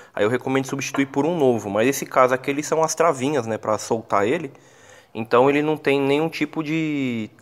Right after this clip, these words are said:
trava específica. Só que depois atentar pra colocar uma vedaçãozinha aqui de silicone na hora que lacrar isso, tá ok?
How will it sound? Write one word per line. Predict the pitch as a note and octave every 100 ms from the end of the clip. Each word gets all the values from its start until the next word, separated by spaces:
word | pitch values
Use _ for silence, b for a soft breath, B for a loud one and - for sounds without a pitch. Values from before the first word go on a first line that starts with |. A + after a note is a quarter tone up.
| -
trava | C3 C3+ C3
específica. | C3+ D3+ C#3+ C3 A#2+ - - B B B B
Só | - G3
que | A3 E3+
depois | C#3+ C#3 D#3 D3+
atentar | C3 B2 A#2 C#3 D#3+
pra | D#3+
colocar | C#3+ C3+ C3
uma | B2
vedaçãozinha | A#2 A2+ - A2+ G#2 G#2+
aqui | G#2+
de | A2
silicone | - A2+ - B2 C#3
na |
hora | C3+
que | C#3 C#3+
lacrar | C#3 C3+ C#3+
isso, | C3+ G2 - -
tá | F2
ok? | -